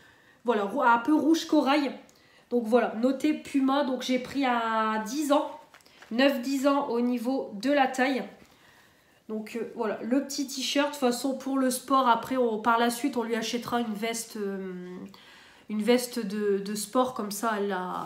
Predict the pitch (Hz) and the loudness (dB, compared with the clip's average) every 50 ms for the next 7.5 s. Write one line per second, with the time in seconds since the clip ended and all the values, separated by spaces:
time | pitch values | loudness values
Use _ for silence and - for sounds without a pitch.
0 | - - 190 196 196 202 202 196 - - 220 214 214 - 226 214 214 208 196 190 | -6 -6 -6 -4 -4 -4 -4 -6 -6 -6 -8 -8 -6 -6 -6 -4 -4 -4 -4 -4
1 | 185 185 185 185 185 180 185 185 - - - - - - - - - - - - | -6 -6 -8 -8 -10 -10 -12 -14 -16 -20 -20 -20 -20 -20 -20 -20 -20 -20 -16 -12
2 | 208 202 196 190 185 185 180 180 202 202 214 208 214 208 208 - - 233 226 220 | -8 -6 -6 -4 -4 -4 -4 -4 -4 -4 -4 -4 -4 -6 -6 -4 -2 -2 -2 -2
3 | - 226 214 220 226 233 226 208 202 214 196 - 208 196 226 220 220 240 240 240 | -2 -4 -4 -2 -2 -4 -4 -4 -4 -4 -4 -4 -4 -2 -2 0 0 0 0 0
4 | 269 240 202 196 - 214 214 214 - 226 214 - - 226 214 - - 214 214 214 | 0 -2 -2 -2 -4 -4 -6 -6 -6 -6 -8 -6 -6 -6 -6 -4 -4 -2 -2 -2
5 | 214 208 214 208 208 202 - 247 226 202 196 190 220 220 - 226 220 202 202 220 | -2 -2 -4 -4 -4 -6 -6 -6 -4 -4 -4 -4 -4 -4 -4 -4 -6 -6 -6 -8
6 | 214 - - 233 214 220 196 220 220 233 240 226 202 196 190 196 - 196 185 185 | -8 -4 -2 -2 -2 -2 -2 0 2 2 0 0 -2 -6 -6 -6 -4 -4 -2 -2
7 | 196 196 196 190 190 185 180 180 185 | 0 0 0 0 0 0 -2 -2 -6